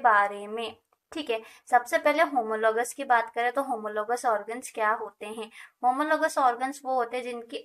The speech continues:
anatomy क्या होती है? सिमिलर होती है। क्या होती है? सिमिलर anatomy। ठीक है, लेकिन उनके फंक्शन dissimilar होंगे। क्या होंगे? With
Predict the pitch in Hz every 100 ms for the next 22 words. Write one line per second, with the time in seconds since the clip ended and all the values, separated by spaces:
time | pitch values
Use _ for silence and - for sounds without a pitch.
0 | 226 226 226 233 240 240 247 233 247 240
1 | 226 240 269 294 277 220 214 208 208 202
2 | - 208 220 220 220 269 285 - 233 214
3 | 208 214 240 311 - - - _ - 226
4 | 220 214 233 294 320 - _ _ 240 220
5 | 208 220 220 220 _ _ _ 311 302 233
6 | 233 _ _ 226 226 226 233 233 - 302
7 | 320 285 240 240 233 247 247 - 220 220
8 | 220 285 277 226 240 254 - 233 214 208
9 | 226 247 226 208 208 226 226 226 285 320
10 | 277 277 -